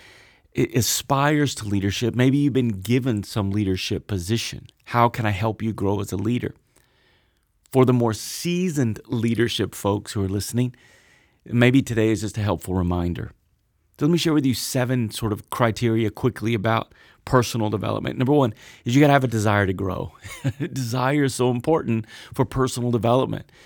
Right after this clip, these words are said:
It's not just a discipline, but you want the desire of that. And desire is so critical because it really begins to fulfill the longings of the heart.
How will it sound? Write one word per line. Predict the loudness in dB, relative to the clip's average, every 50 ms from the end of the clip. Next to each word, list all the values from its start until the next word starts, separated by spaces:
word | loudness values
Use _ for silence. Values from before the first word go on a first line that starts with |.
| -20 -18 -12 -10
It's | -4 0
not | 2 2 2 2
just | 0 0 2
a | 0
discipline, | 2 4 2 2 2 0 -2 -2 -2 -2 -2
but | -2 -4 -4
you | -4 -4 -2
want | 0 0 -2 -2 -4
the | -4
desire | -2 -2 -2 -2 0 0 2 2 2 2 0 -2
of | -4 -6 -8
that. | -8 -8 -6 -6 -6 -8 -10 -14 -20 -20 -20 -14 -8
And | -6 -2 0
desire | 2 2 2 2 2 2 2 2 2 0 0
is | -2 -2
so | -4 -4 -4
critical | -4 -4 -4 -4 -2 -2 -2
because | -2 -2 -2 -2 -2 -2 -2 0 -2
it | -4 -6 _ -8
really | -6 -2 0 2 2 4 4 4 2 2 0 -6 -12 _ -10 -6
begins | -4 -4 -2 0 0 0 0 -2 -2
to | -4 -6
fulfill | -6 -4 -6 -6 -6 -4 -2 0 0 0 0
the | 0 0
longings | 0 0 0 0 0 -2 -4 -4 -4
of | -4
the | -4 -6
heart. | -4 -2 -2 -4 -4 -6 -10